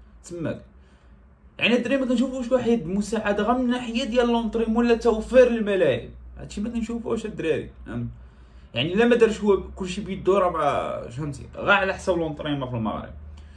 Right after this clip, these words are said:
اما كما هو قال في، في الندوه ديالو ولا قال البارح في اللايف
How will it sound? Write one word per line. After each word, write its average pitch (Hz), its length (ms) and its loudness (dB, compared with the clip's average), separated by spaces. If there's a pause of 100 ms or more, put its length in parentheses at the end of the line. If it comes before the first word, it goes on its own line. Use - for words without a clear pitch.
(160)
اما 165 220 -2
كما 160 260 -4
هو 156 420 2
قال 147 200 2
في، 113 1040 -4
في 117 100 -16
الندوه 147 360 0
ديالو 135 320 0
ولا 135 140 -2
قال 127 160 -2
البارح 123 340 0
في - 80 -12
اللايف 165 340 -2